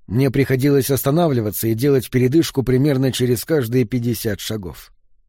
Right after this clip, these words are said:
Рука пульсировала с каждым ударом сердца, и я чувствовал, как импровизированная повязка, которую наложила Лия, пропитывается кровью. Перед глазами стояла Петра, падающая замертво с куском моей плоти в зубах.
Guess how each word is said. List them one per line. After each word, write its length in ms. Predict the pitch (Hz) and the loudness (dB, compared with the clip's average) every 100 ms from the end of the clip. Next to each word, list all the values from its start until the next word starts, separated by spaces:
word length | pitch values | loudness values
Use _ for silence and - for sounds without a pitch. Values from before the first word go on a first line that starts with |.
| _ _ _ - | _ _ _ -4
Рука 340 | 104 120 165 | -2 2 2
пульсировала 640 | 151 139 - 156 131 131 | 2 0 2 2 2 2
с 80 | 120 | 0
каждым 380 | 170 151 123 135 | -2 0 0 0
ударом 340 | 135 135 123 | 2 2 0
сердца, 400 | - 147 - - - - - _ _ | -2 -4 -6 -14 -20 -20 -20 _ _
и 80 | - | -4
я 120 | 110 | -2
чувствовал, 440 | 110 151 - 143 135 - - - - | 0 -2 2 0 0 -6 -20 -20 -18
как 160 | - 113 | -10 -2
импровизированная 920 | 135 120 123 127 120 156 131 127 127 | 0 2 2 2 2 2 2 2 0
повязка, 500 | 110 120 156 131 127 | 0 2 2 0 -2
которую 340 | 117 117 135 123 | -2 0 2 2
наложила 420 | 123 120 120 117 | 2 2 2 2
Лия, 340 | 117 151 143 - - - - - | 2 0 -2 -6 -18 -18 -14 -6
пропитывается 800 | 123 104 120 113 110 107 - | -4 -2 -4 -2 -2 -4 -6
кровью. 460 | 110 92 87 73 71 - - - - - - - - - | -8 -8 -10 -12 -18 -20 -20 -20 -20 -20 -20 -20 -20 -6
Перед 240 | 107 117 | -2 0
глазами 440 | 123 123 127 143 123 | 2 2 2 0 0
стояла 380 | - 131 123 | 0 2 2
Петра, 360 | 117 147 127 110 | 0 -2 -2 -4
падающая 640 | - 120 113 107 - 110 | -2 -2 0 -2 -2 -4
замертво 520 | 104 147 131 107 120 | -2 0 0 -2 -4
с 80 | 110 | -6
куском 400 | - 131 - 135 | -4 -6 -2 -2
моей 220 | 110 123 | 0 0
плоти 340 | 127 139 143 101 | -2 -2 -4 -6
в 60 | |
зубах. 480 | 98 117 107 76 - | -8 -8 -10 -14 -20